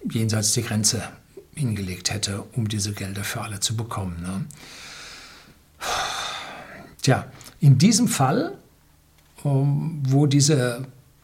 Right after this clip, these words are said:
Cat, dieser Cat Bond zweitausendsiebzehn aufgelegt wurde, haben sie nur drei Jahre lang diese sechs bis sieben Prozent bezahlt, also ungefähr zwanzig Prozent, und erhalten jetzt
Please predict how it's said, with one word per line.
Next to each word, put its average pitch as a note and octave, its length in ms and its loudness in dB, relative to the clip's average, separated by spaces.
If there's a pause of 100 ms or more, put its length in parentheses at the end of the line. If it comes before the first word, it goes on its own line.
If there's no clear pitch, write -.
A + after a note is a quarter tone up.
(120)
Cat, - 280 -4
dieser B2+ 140 2
Cat C#3+ 300 0
Bond C#3 260 4
zweitausendsiebzehn B2 760 2
aufgelegt F3 640 -2
wurde, F3 320 0 (360)
haben C#3 180 6
sie C#3 160 8
nur D3+ 260 8
drei B2+ 280 2
Jahre D3 340 4
lang D3+ 220 6
diese C3+ 180 4
sechs C3+ 240 2
bis - 180 4
sieben C#3 220 4
Prozent C3 400 2
bezahlt, A#2 440 0
also A#2 180 0
ungefähr C#3 420 4
zwanzig B2 400 0
Prozent, E3 480 0 (800)
und E3 160 8
erhalten D3 360 4
jetzt C#3 280 4